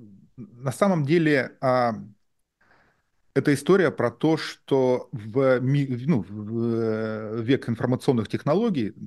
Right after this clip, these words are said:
ну, что-то держать в тайне очень трудно. Ну, есть возможность как-то это, м, там, видимо, что-то удерживать, но вечно держать и так, чтобы об этом там точно никто не узнал,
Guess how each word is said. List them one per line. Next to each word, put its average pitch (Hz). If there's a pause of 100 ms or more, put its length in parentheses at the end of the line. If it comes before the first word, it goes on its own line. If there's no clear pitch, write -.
ну, 131
что-то 135
держать 123 (120)
в -
тайне 170
очень 123
трудно. 95 (640)
Ну, 139
есть 110
возможность 110
как-то -
это, 101 (380)
м, 104
там, -
видимо, 104
что-то 110
удерживать, 127
но 127
вечно 127
держать 117
и -
так, -
чтобы 117
об 120
этом 98
там 90
точно 127
никто 104
не 107
узнал, 190